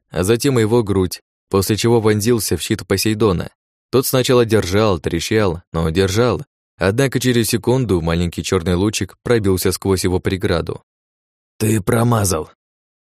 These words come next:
Люпин покачнулся, но устоял, оперевшись на посох. «Надо было бить в голову». Позади него из печати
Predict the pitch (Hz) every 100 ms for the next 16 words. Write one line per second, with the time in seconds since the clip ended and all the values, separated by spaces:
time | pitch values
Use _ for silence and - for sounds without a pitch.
0 | - 98 127 160 151 143 117 - 90 87
1 | 98 - - 90 - 101 90 80 78 -
2 | 92 95 85 80 87 - 85 85 - 80
3 | - _ _ _ _ _ - 87 95 101
4 | 101 107 104 101 101 98 95 98 101 82
5 | 78 90 - _ _ _ _ _ - 80
6 | 101 123 120 117 131 113 104 92 113 113
7 | 98 85